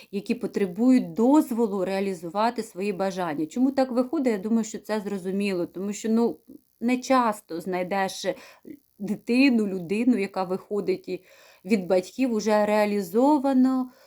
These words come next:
свої бажання, їй дозволяли реалізовувати. За-, зазвичай ми ві-, ми чуємо тільки: «Не можна, не треба, не зараз, не тобі»,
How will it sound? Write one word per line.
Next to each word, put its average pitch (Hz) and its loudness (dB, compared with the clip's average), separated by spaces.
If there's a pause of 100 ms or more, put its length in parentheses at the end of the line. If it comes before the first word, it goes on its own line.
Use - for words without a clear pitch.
(120)
свої 202 -6
бажання, 208 0
їй 185 -4
дозволяли 185 0
реалізовувати. 233 -2
За-, 190 -4
зазвичай 202 0
ми 247 2
ві-, 196 -8
ми 202 -4
чуємо 220 -2
тільки: 180 -4
«Не 185 2
можна, 202 0
не 208 0
треба, 170 0
не 214 2
зараз, 175 0
не 220 -2
тобі», 202 -2